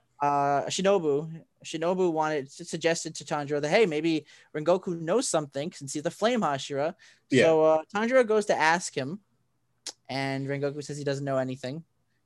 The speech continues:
Speaker 1: He says it very excited. He's like, "I understand. Unfortunately, I don't know anything about what you're talking about."
Speaker 2: Yeah, he's never heard of it. But also, I remember they said, too, in the season that there is a fire breathing and a flame breathing. So I feel like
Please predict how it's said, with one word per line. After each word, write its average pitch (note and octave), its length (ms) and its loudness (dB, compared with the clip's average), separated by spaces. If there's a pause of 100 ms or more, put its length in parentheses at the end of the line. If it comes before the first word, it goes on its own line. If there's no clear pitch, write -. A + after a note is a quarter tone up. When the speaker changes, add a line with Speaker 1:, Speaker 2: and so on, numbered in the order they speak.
Speaker 1:
He F#3+ 120 2
says C4 180 4
it A#3+ 100 4
very A3+ 180 8
excited. G#3 240 4
He's G3 100 4
like, F#3+ 200 2 (320)
"I C4 160 12
understand. A#3+ 800 6 (140)
Unfortunately, C4 640 6
I D4 120 10
don't C#4+ 140 8
know A3+ 160 8 (120)
anything D4+ 380 8
about G#3+ 240 8
what G3+ 100 4
you're C4 100 2
talking F#3+ 460 4
about." C#3 400 2 (300)
Speaker 2:
Yeah, A2+ 280 8
he's C#3+ 160 6
never D#3+ 220 10
heard C3+ 160 10
of B2 100 10
it. C3 220 6 (360)
But D3 100 6
also, D#3+ 260 10
I D3 60 12
remember D3 340 10
they C3+ 180 10
said, C3 260 6
too, B2+ 280 8
in A#2+ 140 6
the A2+ 100 4
season A#2+ 360 2
that G#2 260 2
there B2+ 180 8
is B2+ 160 6
a A2+ 80 6
fire A#2 340 6
breathing A#2+ 380 6
and G2 80 -2
a G2 60 -2
flame A2 340 0
breathing. C#3 500 6 (440)
So C#3+ 100 6
I A#2+ 60 10
feel C#3+ 220 10
like B2+ 300 6